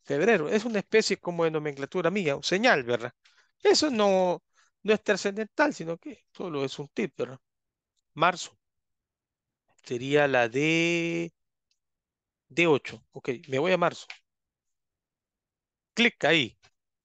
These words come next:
Hoy voy a ocupar insertar vínculo de ocho,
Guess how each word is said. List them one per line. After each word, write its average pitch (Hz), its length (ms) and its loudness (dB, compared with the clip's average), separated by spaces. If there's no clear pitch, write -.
Hoy 180 140 2
voy 185 140 4
a 185 40 4
ocupar 185 500 0
insertar 143 680 -2
vínculo 196 460 -6
de 143 440 0
ocho, 226 500 2